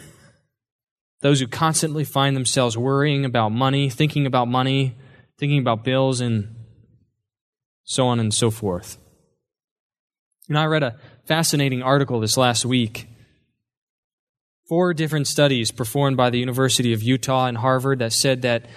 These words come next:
just by thinking about money, the more unethically minded you become. Just by thinking about it.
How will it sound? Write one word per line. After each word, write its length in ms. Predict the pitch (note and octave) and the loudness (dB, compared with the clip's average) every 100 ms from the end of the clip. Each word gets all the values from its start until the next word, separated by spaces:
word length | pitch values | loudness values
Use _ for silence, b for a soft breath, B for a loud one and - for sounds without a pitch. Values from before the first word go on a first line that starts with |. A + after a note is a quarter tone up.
| B B B | B B B
just 320 | F3+ G3+ - | -2 0 0
by 180 | E3+ D3+ | -2 -2
thinking 640 | - - G#3+ A#3 - G#3+ G3 | -2 -2 0 -2 0 -2 0
about 400 | D#3 D#3+ D#3+ C#3+ | -2 0 0 0
money, 540 | D3 D#3 B2+ F#2 F2 - - _ _ _ _ _ _ _ | 0 0 0 -6 -12 -20 -20 _ _ _ _ _ _ _
the 100 | C#3+ | -2
more 480 | C3 C3+ D3+ D3+ D3 - | -2 -2 0 0 -2 -2
unethically 680 | D#3+ D#3+ D#3 D3+ D3+ D3 B2+ | -2 0 0 -2 -2 0 0
minded 380 | B2+ B2+ A#2 | 0 0 -2
you 80 | A2+ | 0
become. 460 | A2 G#2+ C3 G2 D#2 - _ _ _ _ _ _ _ _ _ _ _ _ _ _ _ _ _ _ _ _ _ _ _ _ _ _ | -2 -2 0 0 -4 -18 _ _ _ _ _ _ _ _ _ _ _ _ _ _ _ _ _ _ _ _ _ _ _ _ _ _
Just 180 | E3+ E3 | -2 0
by 140 | D#3+ | -2
thinking 460 | C3 - F#3+ - C#3+ | -4 0 -2 0 -2
about 240 | A2+ G2 | 0 -2
it. 100 | E2 | -4